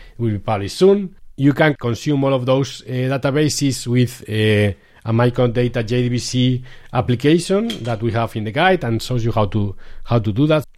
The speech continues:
Really easy, really powerful to, uh, host your database on the cloud, because that way you don't have, like, to maintain the, uh, the server for the, where the database is running. Uh, most, uh,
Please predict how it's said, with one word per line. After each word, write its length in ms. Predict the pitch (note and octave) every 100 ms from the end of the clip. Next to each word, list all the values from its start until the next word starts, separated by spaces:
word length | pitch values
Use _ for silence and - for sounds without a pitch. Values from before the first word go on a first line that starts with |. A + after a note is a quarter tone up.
| -
Really 340 | G#2+ C#3+ E3+
easy, 300 | E3+ - G3
really 220 | D3 C#3 C3+
powerful 520 | C#3+ C#3+ D3 D#3 C#3+
to, 480 | A2+ C#3 C#3 C#3+ - _ -
uh, 140 | G#2+ G#2+
host 500 | - C3 C3+ - B2+
your 360 | A#2+ A#2+ A#2+
database 520 | F#2+ A#2 A#2 A#2+ A#2
on 80 | A2
the 80 | G#2
cloud, 340 | C#3+ E3+ E3+
because 300 | B2 F#2+ G#2+
that 220 | - G#2 A2+
way 100 | A2
you 140 | G#2
don't 160 | G#2 -
have, 280 | G#2 - -
like, 180 | G2 F#2+
to 100 | G#2
maintain 480 | G2 F#2 F2+ G#2+ G#2+
the, 200 | G2+ G2 F2+ - - - - - -
uh, 300 | G#2 G#2 G2+
the 140 | F#2
server 320 | F#2 A2+ A2+ G#2+
for 200 | A2 F2+
the, 440 | G2+ G2 G2 G2
where 180 | G2 F#2+
the 120 | G2
database 440 | G2 G#2+ A2+ A2
is 160 | A2 F#2+
running. 460 | B2 A#2+ A#2+ G#2 F#2+
Uh, 40 |
most, 460 | G2 A2 - - -
uh, 460 | G2 F#2+ F#2+ F#2+